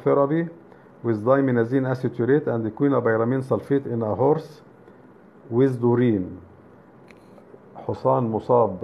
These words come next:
بدورين، عملوا كومباينيشن، ادى دوايين مع بعض. احنا قلنا اما ندي كوينا بيرامين سلفيت او ندي سيمالارزان او ندي دايمينازين اسيتوريت،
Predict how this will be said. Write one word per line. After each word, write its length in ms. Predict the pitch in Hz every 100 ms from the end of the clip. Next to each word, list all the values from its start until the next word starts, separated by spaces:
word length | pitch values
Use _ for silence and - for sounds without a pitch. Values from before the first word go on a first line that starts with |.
| - 104
بدورين، 880 | 107 101 101 95 98 107 123 151 175 - - - - - -
عملوا 420 | 101 143 147 139
كومباينيشن، 640 | 127 117 117 123 139 131
ادى 280 | 123 143 131
دوايين 360 | 120 117 127 147
مع 200 | 120 101
بعض. 260 | 101 87 87 - -
احنا 200 | - 117
قلنا 280 | 135 135 135
اما 160 | 135
ندي 420 | 131 139 123 127 123 - - - - - - 110 - - -
كوينا 240 | 131 123
بيرامين 360 | 117 113 117 131
سلفيت 540 | 120 107 127 123 120
او 140 | 117
ندي 280 | 117 123 113
سيمالارزان 720 | 117 117 113 113 110 120 123 120
او 220 | 113 113
ندي 300 | 123 113 117
دايمينازين 560 | 120 120 117 110 120
اسيتوريت، 400 | 120 120 127 147